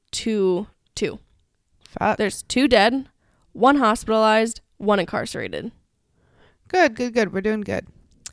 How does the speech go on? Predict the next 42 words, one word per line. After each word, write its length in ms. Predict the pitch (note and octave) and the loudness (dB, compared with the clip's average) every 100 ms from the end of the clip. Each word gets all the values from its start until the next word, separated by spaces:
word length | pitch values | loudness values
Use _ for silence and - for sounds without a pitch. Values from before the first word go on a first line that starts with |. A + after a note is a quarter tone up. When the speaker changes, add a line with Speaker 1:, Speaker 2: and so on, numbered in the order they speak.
| - - - _ - | -20 -20 -20 _ 0
Speaker 1:
And 120 | A#3 | 2
if 120 | G#3+ | 2
you 120 | A3+ | -2
didn't 360 | G3 C4 E4 - | -2 -2 -2 -6
think 300 | - C#4 C#4+ | -4 -2 0
it 160 | B3+ - | -4 -4
could 200 | A3+ G3 | -6 -4
get 160 | - - | -6 -6
worse, 640 | A#3 E3 B3 A4 - - | -6 0 0 0 -6 -6
Speaker 2:
Oh, 260 | C4 A3+ F#3 | -2 -2 -2
God. 360 | - D#3+ D2+ - - _ - - | -4 -4 -6 -10 -20 _ -12 -6
Speaker 1:
I 80 | |
might 180 | A#3 A#3 | -6 -4
have, 180 | A#3+ A#3 | -4 -2
like, 160 | A3+ G#3+ | -4 -4
a 80 | |
skinny 600 | A3 - - A#3 A3 G#3+ - - | -6 -8 -8 -6 -4 -4 -8 -14
tea 520 | - G#3 G3 G3 F#3 - | -10 -8 -6 -6 -8 -6
pyramid 520 | - F#3+ F#3 E3 G#3+ | -4 -4 -4 -8 -8
scheme 440 | - - D#3+ E3+ | -14 -12 -12 -12
for 140 | A3 - | -12 -12
you. 280 | G#2+ - A3 _ - | -10 -10 -12 _ 0
Speaker 2:
Oh, 60 | |
you 140 | A#3+ G#3+ | 0 2
want 120 | G3+ | 0
me 80 | G#3 | -2
to 60 | F3+ | -4
shit 380 | - - - | -6 -8 -6
my 140 | F#3+ F#3+ | -6 -4
brains 420 | F3+ F#3+ G#3+ B3 | 4 4 6 6
<laughs> 20 | |
out? 340 | - F#4 F#4+ C#4+ - C#5 G#4+ A#4 A4 - G4+ - - - - - - - | 8 10 8 8 10 10 12 10 10 10 6 6 -20 -20 -20 -20 -20 -2
Speaker 1:
But 400 | A3 A3+ G3+ - - - _ _ _ _ _ _ _ _ - - | 6 8 8 4 -12 -20 _ _ _ _ _ _ _ _ -2 6
it 140 | A#3+ | 8
might 260 | A#3+ C4+ C#4+ | 8 4 4
look 280 | A3+ G#3+ A3 | 4 4 6
like 260 | A3+ A#3 | 6 4
an 80 | A#3+ | 2
open 280 | G#3 G#3+ G#3+ | 0 2 -2
and 100 | G3 | -2
closed 340 | - G3 F#3 | -2 -2 -2
case. 380 | - D#3+ - - | -4 -4 -4 -10